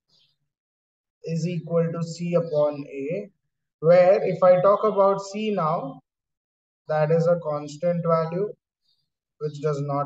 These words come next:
have x. So constant upon a, that is a coefficient of x squared, right?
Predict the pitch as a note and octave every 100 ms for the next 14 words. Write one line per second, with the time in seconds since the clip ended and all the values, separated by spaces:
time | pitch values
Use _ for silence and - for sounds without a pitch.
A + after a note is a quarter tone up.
0 | C#3 C3+ C3 C3+ - - - _ _ _
1 | E3+ E3 E3 E3+ E3 G3 G#3+ A3 E3 E3
2 | F3 F3+ F3+ F3 F3+ F3+ D#3+ D3+ D#3 D#3
3 | D3+ C#3 C#3+ C#3+ C3+ C#3+ C#3+ D3 - D3+
4 | - - C#3+ C#3+ C3+ C4+ _ _ _ _
5 | _ - F#3+